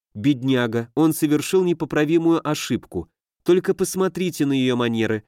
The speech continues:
она же не из нашего круга.' Я не вынесу, если услышу нечто подобное.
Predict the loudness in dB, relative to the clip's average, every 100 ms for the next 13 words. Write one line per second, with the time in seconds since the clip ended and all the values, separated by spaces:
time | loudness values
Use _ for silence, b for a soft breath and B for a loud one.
0 | _ -2 0 0 0 0 0 0 -2 -4
1 | -2 -2 0 -2 -2 -6 -14 _ _ _
2 | _ _ _ _ 0 4 4 4 2 2
3 | 2 -2 -2 0 0 2 2 2 2 2
4 | 2 0 0 -2 -2 -2 2 2 2 -4
5 | -4